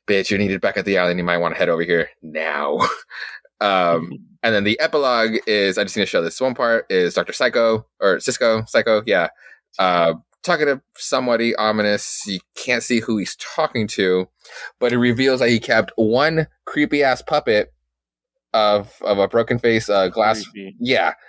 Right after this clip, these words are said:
Speaker 1: And then announces that with, um, of the new Villainy Inc is, uh, he's starting up. Whatever.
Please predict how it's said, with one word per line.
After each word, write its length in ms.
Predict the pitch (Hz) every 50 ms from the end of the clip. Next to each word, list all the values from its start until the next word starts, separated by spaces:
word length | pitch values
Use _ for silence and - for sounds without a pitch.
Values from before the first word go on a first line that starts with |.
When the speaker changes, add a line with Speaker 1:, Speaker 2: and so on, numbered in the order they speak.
| - - _ _ _ _
Speaker 1:
And 160 | - 110 107 104
then 340 | 107 107 107 107 107 101 - -
announces 460 | 104 101 104 104 104 98 - - 101 101
that 300 | 107 95 95 95 90 -
with, 240 | 90 90 87 -
um, 400 | 92 85 82 82 80 80 80 80 - _ _ _ _ - - -
of 100 | 104 95
the 100 | 104 101
new 280 | 101 104 101 98 95
Villainy 440 | 90 - 92 92 90 87 82 80 - -
Inc 220 | 80 76 71 - _ - - - - _ _ - _ _ -
is, 320 | - 92 87 82 78 76
uh, 120 | 85 82 76
he's 220 | - 82 80 78
starting 280 | - - 85 82 87 78
up. 140 | 65 65 - - - - - - _ - - -
Whatever. 300 | 143 131 113 92 -